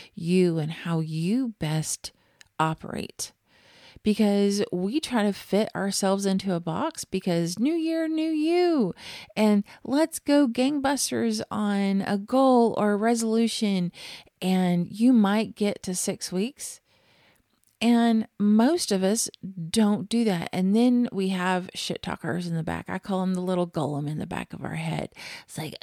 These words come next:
"Oh my gosh, you're a little shit. You can't do anything. You're, of course you're not gonna do this." Or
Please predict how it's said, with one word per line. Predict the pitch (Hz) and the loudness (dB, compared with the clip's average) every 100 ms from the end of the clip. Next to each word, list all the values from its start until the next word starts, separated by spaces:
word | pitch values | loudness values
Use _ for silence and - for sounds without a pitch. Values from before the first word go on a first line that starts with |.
| - | -16
"Oh | - | -14
my | 135 | -14
gosh, | 135 120 123 127 131 - - - _ _ - - - | -14 -12 -12 -12 -12 -10 -10 -12 _ _ -20 -20 -20
you're | - 139 147 | -10 -6 -4
a | 139 | -4
little | 143 127 139 | -6 -8 -10
shit. | - 147 127 120 | -12 -8 -8 -10
You | 151 147 | -12 -12
can't | - 160 - | -12 -12 -12
do | 147 139 | -12 -10
anything. | 135 143 - 131 127 135 | -8 -10 -12 -12 -10 -8
You're, | 139 160 - | -8 -8 -8
of | 151 - | -14 -10
course | - 151 156 - | -6 -6 -4 -4
you're | 143 | -4
not | 143 139 | -6 -10
gonna | - 131 | -12 -12
do | 131 - | -10 -10
this." | - - - | -10 -10 -6
Or | 220 254 240 | -2 -2 -2